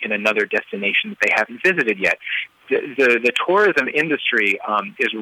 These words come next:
ripe for this sort of virtual experience. Imagine not having to get on a plane and go to the jungle. You can just be there. Uh, you know, the, the documentarian David Attenborough, he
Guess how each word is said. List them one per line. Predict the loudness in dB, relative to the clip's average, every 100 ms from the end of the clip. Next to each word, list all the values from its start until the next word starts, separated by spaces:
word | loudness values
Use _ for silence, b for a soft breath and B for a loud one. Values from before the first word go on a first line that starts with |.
| 0
ripe | 0 0 -2
for | 0
this | 0 0
sort | 0 0
of | -2 -6 _ _ 0
virtual | 2 2 0 0 -2
experience. | -10 0 4 4 2 -2 -6
Imagine | 0 2 2 2
not | 2 2
having | 0 -2 -6
to | -2
get | 0
on | 2 -2
a |
plane | -2 0 2 2
and | 2
go | 0
to | 0
the | -4
jungle. | -2 -2 -2 -4
You | -4
can | -4 -4
just | -4 -2
be | -2
there. | 0 -2 -4 B B B -4
Uh, | 0 0 -2
you | 0
know, | 0 2
the, | 0 0
the |
documentarian | 2 2 2 -4 0 2 2 0
David | 0 2 2
Attenborough, | 0 0 0 0 0 -2 -6 B B -20 _ _ _ -10 -4
he | -2